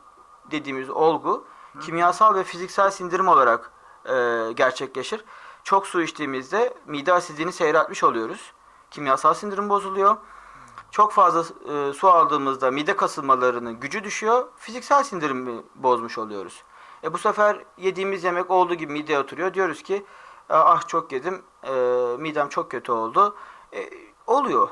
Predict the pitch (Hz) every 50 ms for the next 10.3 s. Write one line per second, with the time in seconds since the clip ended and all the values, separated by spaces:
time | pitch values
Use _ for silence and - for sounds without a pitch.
0 | - - - 160 143 127 127 123 - 196 185 202 180 - - 180 214 196 156 -
1 | 175 156 147 135 131 - - 151 143 151 156 175 175 151 143 - - - - 120
2 | - - - - 113 104 107 107 107 110 131 151 151 156 151 151 147 156 175 202
3 | 190 196 196 190 196 202 202 208 202 - - 233 233 226 - - 180 165 165 165
4 | 185 - _ 156 147 139 - - 208 196 - - 185 165 156 156 156 - - 170
5 | 170 202 240 247 - - - _ _ - - - - - _ _ _ _ _ 175
6 | 175 160 175 170 170 170 156 160 170 156 - - 175 175 185 170 156 151 139 -
7 | 185 160 143 180 233 202 175 - - 143 120 107 95 73 - - _ _ - -
8 | - - - _ _ 139 143 127 135 165 170 - 160 - - 165 143 127 120 107
9 | 110 107 - - 117 107 107 120 139 151 147 156 156 196 202 190 165 190 185 180
10 | 175 190 190 180 165 -